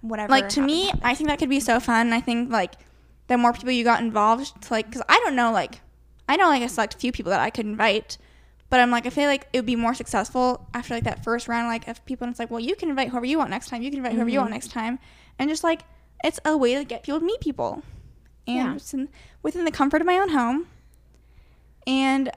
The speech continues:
Speaker 2: I think it would be a great idea. So, at some point, I would love, like, even if it doesn't, like, go the whole year, if I just, like, try it out, I'd be like, "Oh, like, I did that." So, I think that would be fun. That was a side tangent for me.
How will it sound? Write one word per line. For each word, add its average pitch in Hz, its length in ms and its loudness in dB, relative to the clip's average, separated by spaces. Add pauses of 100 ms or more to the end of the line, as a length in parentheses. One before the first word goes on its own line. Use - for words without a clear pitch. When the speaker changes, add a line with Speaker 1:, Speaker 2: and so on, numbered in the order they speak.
Speaker 2:
I 262 160 2
think 262 220 -2
it - 40 -4
would 233 60 -4
be 233 120 0
a 226 40 0
great 214 220 -4
idea. 208 400 -8 (280)
So, - 420 -10 (520)
at 247 140 -4
some 277 180 0
point, 254 280 0
I 240 60 0
would 240 100 -2
love, 247 200 2
like, 254 180 -4
even 370 140 -2
if 392 60 -10
it 370 60 -8
doesn't, 311 200 -2
like, 240 220 -2
go 240 140 2
the 254 60 2
whole 277 140 2
year, 240 400 2 (400)
if 247 120 -12
I 254 120 -2
just, 262 140 -2
like, 226 220 -6
try 226 280 -4
it 233 60 0
out, 214 200 -4
I'd 247 80 -10
be 160 80 -6
like, - 120 -4
"Oh, 302 200 0
like, 123 120 -6
I 135 100 -4
did 139 160 -2
that." - 260 -6 (800)
So, - 360 -12 (920)
I 254 60 -2
think 254 120 -2
that 220 100 -6
would - 80 -12
be - 80 -12
fun. - 280 -14 (840)
That 240 120 -2
was 220 100 -8
a - 20 -14
side - 180 -12
tangent - 400 -10
for - 140 -16
me. 277 240 -12